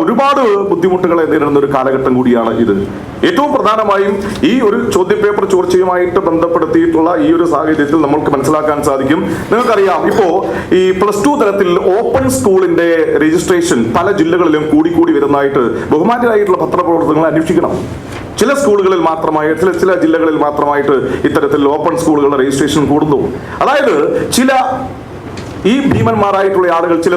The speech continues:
സ്കൂളുകൾ ഏറ്റെടുക്കുന്നു, അവരെ എൻട്രൻസ് പോലെയുള്ള ക്ലാസ്സുകൾക്ക് വേണ്ടിയിട്ട് പ്രിപ്പയർ ചെയ്യിക്കുന്നു. ആ കുട്ടികളെ ഈ പറയുന്ന രീതിയിൽ സ്വകാര്യയിൽ പ്രൈവറ്റ് ആയിട്ട് രജിസ്റ്റർ ചെയ്യിപ്പിച്ച് അവരെ കൊണ്ട് പരീക്ഷ എഴുതിക്കുന്നു. നിങ്ങൾ അന്വേഷിച്ചാൽ നമുക്ക് മനസ്സിലാവും. അവർക്ക്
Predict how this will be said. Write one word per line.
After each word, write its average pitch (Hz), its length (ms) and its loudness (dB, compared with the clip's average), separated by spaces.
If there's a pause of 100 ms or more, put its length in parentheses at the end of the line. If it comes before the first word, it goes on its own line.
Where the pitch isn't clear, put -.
സ്കൂളുകൾ 208 400 2
ഏറ്റെടുക്കുന്നു, 160 480 0 (1040)
അവരെ 190 180 0 (580)
എൻട്രൻസ് 226 420 0
പോലെയുള്ള 175 380 2
ക്ലാസ്സുകൾക്ക് 165 600 0
വേണ്ടിയിട്ട് 156 380 0 (360)
പ്രിപ്പയർ 156 460 0
ചെയ്യിക്കുന്നു. 147 400 2 (540)
ആ - 20 0 (160)
കുട്ടികളെ 165 400 0 (460)
ഈ - 20 2 (140)
പറയുന്ന 165 320 0
രീതിയിൽ 160 200 4 (200)
സ്വകാര്യയിൽ 165 440 2 (140)
പ്രൈവറ്റ് 190 380 0
ആയിട്ട് 156 280 0
രജിസ്റ്റർ 151 360 0
ചെയ്യിപ്പിച്ച് 147 460 2 (300)
അവരെ 139 200 -2
കൊണ്ട് 139 180 0
പരീക്ഷ 139 300 0
എഴുതിക്കുന്നു. 127 360 2 (640)
നിങ്ങൾ 143 160 2 (560)
അന്വേഷിച്ചാൽ 139 340 0
നമുക്ക് 139 200 0
മനസ്സിലാവും. 135 380 0 (440)
അവർക്ക് 254 260 0